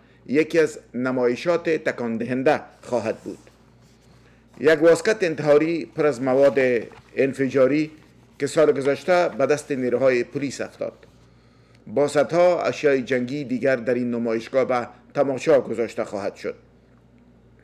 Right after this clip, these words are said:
که از سوی موزیم جنگی شاهی بریتانیا در افغانستان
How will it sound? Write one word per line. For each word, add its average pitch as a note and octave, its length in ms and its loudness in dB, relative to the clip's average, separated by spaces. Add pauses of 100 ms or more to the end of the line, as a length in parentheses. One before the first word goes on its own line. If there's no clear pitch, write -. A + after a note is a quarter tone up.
(460)
که D3+ 80 4
از D3 100 4
سوی F#3 280 4
موزیم D3+ 420 0
جنگی C3 400 -2
شاهی B2+ 320 0
بریتانیا B2+ 540 -4
در C3+ 160 -2
افغانستان A#2 600 -6